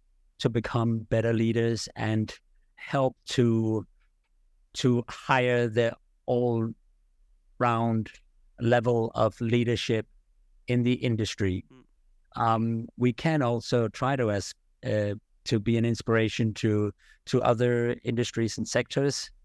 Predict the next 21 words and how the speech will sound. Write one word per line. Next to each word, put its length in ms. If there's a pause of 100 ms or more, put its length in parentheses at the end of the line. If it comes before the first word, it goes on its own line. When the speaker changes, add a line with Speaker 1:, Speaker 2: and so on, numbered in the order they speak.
(380)
Speaker 1:
Um, 460 (160)
but 80
it's 100
very, 200
very 200
difficult 480
because, 560 (480)
I 60
mean, 340 (540)
the, 360 (340)
the 100
restaurant 360
industry 380
is 80
very 240
unique 420
in 220
the 120
way 180
it's 120
run. 440